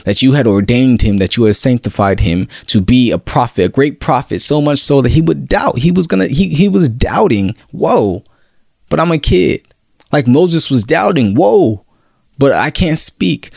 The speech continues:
But we're gonna walk by faith, oh God, which means that every word that comes out of your mouth, we do not live by bread alone,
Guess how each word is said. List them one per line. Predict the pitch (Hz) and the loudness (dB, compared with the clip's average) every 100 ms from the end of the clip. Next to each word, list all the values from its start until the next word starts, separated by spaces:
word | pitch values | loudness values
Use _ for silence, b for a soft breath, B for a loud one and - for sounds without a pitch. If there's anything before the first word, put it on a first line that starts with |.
| B | B
But | 107 | -2
we're | 110 151 | 2 2
gonna | 170 135 | 2 2
walk | 147 147 - | 2 0 -2
by | 139 131 | -2 -2
faith, | - 151 131 | 0 0 0
oh | - 104 | 0 0
God, | - 104 107 | 0 0 0
which | 131 - | -2 -2
means | 127 127 113 | 0 0 0
that | - | -2
every | 156 156 | 0 0
word | 151 147 139 | 0 0 0
that | 117 - | -2 -4
comes | 131 117 | -4 -4
out | 135 120 | -2 -2
of | |
your | 113 110 | 0 0
mouth, | 107 101 95 | 0 -2 0
we | 127 | 0
do | 160 | 2
not | 156 143 | 2 0
live | 127 135 123 | 2 0 2
by | 120 | 0
bread | 107 113 117 | 0 0 2
alone, | 107 104 98 82 | 2 0 -2 -6